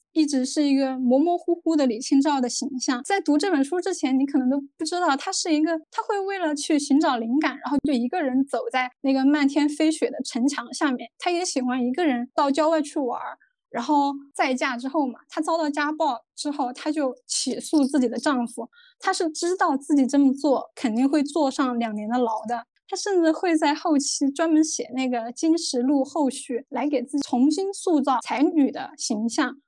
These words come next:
让离婚之后的自己的生活更好。你，你会发现这个人他又很好胜，她经常在跟自己丈夫玩什么诗词游戏的时候硬要赢过他，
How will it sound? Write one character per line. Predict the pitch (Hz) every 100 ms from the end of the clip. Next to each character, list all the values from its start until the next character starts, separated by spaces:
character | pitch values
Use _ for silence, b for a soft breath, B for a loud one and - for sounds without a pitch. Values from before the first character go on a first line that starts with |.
| _
让 | - 302 277 247
离 | 226 262
婚 | 320 311
之 | 311
后 | 311 294
的 | 254 220 -
自 | 311
己 |
的 | 262 240
生 | - 285
活 | 277 247
更 | 262
好。 | 262 -
你， | 285 285 294
你 | 311
会 | 381
发 | 403 415
现 | 381
这 | 370
个 | 330
人 | 240 269
他 | - 381
又 | 381 277 - _ _
很 | - 226
好 | - 220
胜， | 285 - 330 -
她 | - 330
经 | 359
常 | 339 247 254
在 | 269 240 240
跟 | 302 302 311
自 | 311
己 | 269
丈 | 254 302 269
夫 | 277 240
玩 | 240
什 | 269 269
么 | 269
诗 | - 311
词 | - 254
游 | 247
戏 | 285
的 | 269
时 | -
候 | 254
硬 | 381 381
要 | 277 247 -
赢 | 302 269
过 | 349 302
他， | 262 226